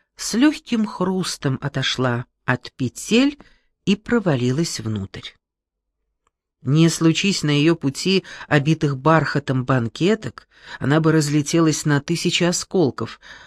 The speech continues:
а так просто опрокинулась на мягкое и плавно съехала на пол. Остаток вечера девочки провели в перестановках. По новой передвинули всю аппаратуру, чтобы обезопасить себя от ломких запчастей,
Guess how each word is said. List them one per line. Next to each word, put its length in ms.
а 140
так 220
просто 340
опрокинулась 760
на 140
мягкое 760
и 120
плавно 580
съехала 580
на 240
пол. 300
Остаток 440
вечера 420
девочки 480
провели 440
в 80
перестановках. 1040
По 120
новой 380
передвинули 600
всю 240
аппаратуру, 600
чтобы 360
обезопасить 760
себя 460
от 220
ломких 480
запчастей, 880